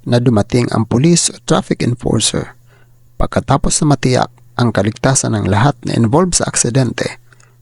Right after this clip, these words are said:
pwede mo nang simulan ang pagkuha ng ebidensya. Ito ang pang-apat na hakbang. Ayon sa batas, pwedeng gamitin ng mga pulis ang ebidensya tulad ng basag na helmet,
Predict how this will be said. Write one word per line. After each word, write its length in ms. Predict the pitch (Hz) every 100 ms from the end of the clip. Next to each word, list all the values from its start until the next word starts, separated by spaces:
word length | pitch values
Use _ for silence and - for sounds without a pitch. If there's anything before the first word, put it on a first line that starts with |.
| - - -
pwede 240 | 117 160
mo 80 | 175
nang 160 | 165 151
simulan 480 | 139 135 139 139
ang 160 | 131 123
pagkuha 560 | - 107 - 156 151 -
ng 160 | 123
ebidensya. 800 | - 110 107 104 - - - - - _ _ _
Ito 560 | 139 - 160 156 127 - -
ang 160 | 110
pang-apat 640 | - 90 - - - - 92
na 160 | 95
hakbang. 320 | - - - - - _ _ _ _ _ _
Ayon 240 | 165 220 226
sa 80 | 156
batas, 640 | 139 - 71 - - - _ _ _ _ _ _ _
pwedeng 400 | 143 208 214 196
gamitin 480 | 165 170 175 165 156
ng 160 | 151 143
mga 80 |
pulis 400 | - 127 151 143
ang 160 | - -
ebidensya 720 | 120 117 127 135 - - - - _ _ _ -
tulad 240 | 190 208
ng 160 | 151 143
basag 320 | 127 - 143 127
na 80 | 120
helmet, 400 | 127 127 113